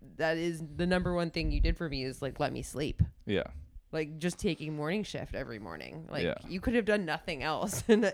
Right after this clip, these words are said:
Speaker 1: it, like, that is so huge.
Speaker 2: Still.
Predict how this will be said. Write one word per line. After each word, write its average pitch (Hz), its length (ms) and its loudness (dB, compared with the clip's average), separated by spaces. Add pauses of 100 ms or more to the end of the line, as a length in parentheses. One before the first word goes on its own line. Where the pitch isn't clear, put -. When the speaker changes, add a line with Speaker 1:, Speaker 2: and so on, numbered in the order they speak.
Speaker 1:
it, 202 260 4 (180)
like, 185 220 -2
that 175 260 4
is 220 120 2
so 165 300 -2
huge. 185 500 0
Speaker 2:
Still. 107 300 6